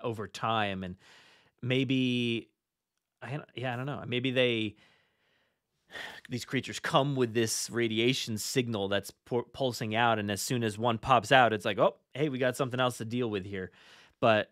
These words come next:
yeah, I don't know. I, uh, I, I love to see where this is going. I have no idea,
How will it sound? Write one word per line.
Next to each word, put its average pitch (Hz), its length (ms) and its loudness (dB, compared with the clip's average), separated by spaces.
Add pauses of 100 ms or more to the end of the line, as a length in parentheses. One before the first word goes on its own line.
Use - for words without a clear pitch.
yeah, 120 180 4
I 113 60 8
don't 123 140 4
know. 110 320 2
I, 113 420 2
uh, 101 560 2
I, 120 280 2
I 117 160 0
love 160 200 0
to 165 100 -2
see 143 200 -6
where 117 180 0
this 110 180 -4
is 107 80 -14
going. 107 280 -4
I 98 60 0
have 95 100 -2
no 117 280 -2
idea, 101 480 -2